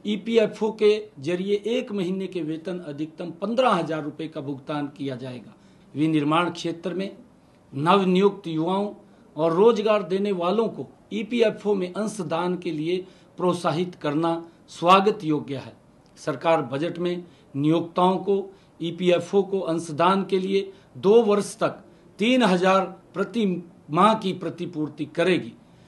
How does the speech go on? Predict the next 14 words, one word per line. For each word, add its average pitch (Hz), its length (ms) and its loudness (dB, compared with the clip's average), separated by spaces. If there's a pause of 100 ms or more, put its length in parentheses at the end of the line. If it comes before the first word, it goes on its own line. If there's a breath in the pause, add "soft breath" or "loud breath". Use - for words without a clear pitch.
(160 soft breath)
गरीबों 202 420 4
को 233 240 2 (580)
तीन 220 200 0
सौ 220 180 2
यूनिट 190 320 2
तक - 340 -2 (160)
मुफ्त 202 340 -2
बिजली 190 340 -2
देने 180 320 0
के 180 120 -6
लिए 175 360 -4 (340 loud breath)
शुरू 233 220 2
की 202 220 -2
गई 170 200 4